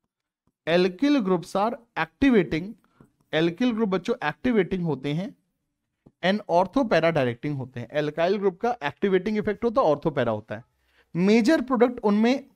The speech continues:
ऑर्थो वाला होता है, क्योंकि ऑर्थो पोजीशन पे प्लस आई इफेक्ट अधिक होता है, तो प्लस आई इफेक्ट के कारण ऑर्थो पोजीशन पे इलेक्ट्रॉन डेंसिटी हाई होती है। लेकिन टर्शरी ब्यूटाइल ग्रुप एक ऐसा ग्रुप है कि जिसकी केमिस्ट्री में सर स्टेरिक हिंड्रेंस का बहुत योगदान है,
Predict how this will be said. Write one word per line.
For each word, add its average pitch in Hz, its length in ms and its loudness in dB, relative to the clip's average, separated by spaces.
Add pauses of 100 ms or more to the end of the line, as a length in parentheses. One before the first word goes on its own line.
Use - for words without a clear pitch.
(260)
ऑर्थो 170 260 0
वाला 214 160 4
होता 185 260 -2
है, 226 100 -2
क्योंकि 214 420 -8
ऑर्थो 151 280 -2
पोजीशन 170 340 -4
पे 202 100 -4
प्लस 156 320 -2
आई 185 100 0
इफेक्ट 190 320 -6
अधिक 220 220 2
होता 147 260 -4
है, 185 200 -6 (440)
तो 233 60 0
प्लस 240 380 2
आई 294 120 6
इफेक्ट 208 240 -2
के 233 100 -2
कारण 214 340 -2
ऑर्थो 165 260 0
पोजीशन 196 300 -2
पे 214 80 -2
इलेक्ट्रॉन 175 360 -2
डेंसिटी 165 240 -6
हाई 127 200 -2
होती 107 260 -12
है। 113 80 -18 (580)
लेकिन 262 260 2 (140)
टर्शरी 190 400 4
ब्यूटाइल 220 400 0
ग्रुप 226 220 -4
एक 254 140 -4
ऐसा 170 280 0
ग्रुप 180 280 -2
है 151 120 -2 (600)
कि 285 80 2
जिसकी 208 500 -2
केमिस्ट्री 180 460 -4
में 262 120 2
सर 311 220 -4
स्टेरिक 233 440 0
हिंड्रेंस 196 320 0
का 233 100 0
बहुत 143 300 -4
योगदान 107 420 -6
है, 110 160 -18